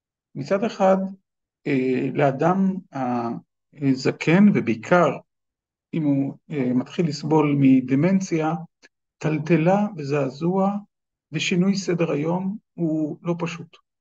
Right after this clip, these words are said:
מצד שני, זו באמת הזדמנות עצומה, כי זה מהחגים המאירים, ה-, אה, הטרחה בהם יחסית מועטה, זה לא פסח, זה לא בניית סוכה, זה לא,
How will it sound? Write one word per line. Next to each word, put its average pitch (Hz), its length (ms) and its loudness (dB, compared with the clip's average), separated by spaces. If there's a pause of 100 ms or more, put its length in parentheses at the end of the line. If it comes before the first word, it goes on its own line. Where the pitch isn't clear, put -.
(640)
מצד 214 300 -2
שני, 214 480 0 (300)
זו 156 200 -4
באמת 180 360 2
הזדמנות 170 540 -2
עצומה, 170 580 0 (480)
כי 160 440 -4
זה 165 160 2
מהחגים 165 580 0
המאירים, 165 840 -2
ה-, 143 420 -2 (440)
אה, 151 340 2
הטרחה 156 580 0
בהם 170 280 0
יחסית 160 440 -10
מועטה, 143 360 0
זה 139 140 0
לא 139 180 0
פסח, 170 300 -2
זה 147 120 -2
לא 143 80 4
בניית 143 340 -2
סוכה, 185 500 2
זה 143 180 -6
לא, 165 160 -2